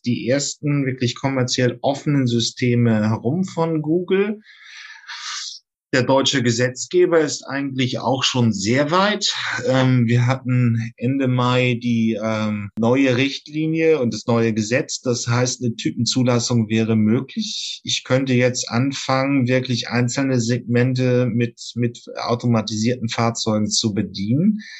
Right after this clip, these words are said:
Dann kann's ja eigentlich jetzt problemlos losgehen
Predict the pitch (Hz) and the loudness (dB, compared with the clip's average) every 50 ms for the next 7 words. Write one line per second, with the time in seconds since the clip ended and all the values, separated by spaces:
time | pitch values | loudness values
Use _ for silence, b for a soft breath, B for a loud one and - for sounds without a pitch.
0 | B B B B B B B _ - 131 123 120 - 123 131 143 156 - - 175 | B B B B B B B _ -2 0 0 0 0 0 0 0 -2 0 0 -2
1 | 156 - - 90 110 123 143 170 170 208 202 190 - 190 190 190 190 - - - | -2 -2 -4 -2 0 0 0 0 0 -2 -2 0 0 0 0 0 -2 -6 -10 -10
2 | - - - _ - - 160 151 139 131 139 143 160 175 202 208 208 214 226 196 | -14 -16 -16 _ -6 -4 -4 0 2 4 4 4 4 4 2 2 2 2 2 2
3 | 147 123 - - 117 98 98 95 95 92 92 - | 2 2 0 -2 0 0 0 0 0 -2 -4 -8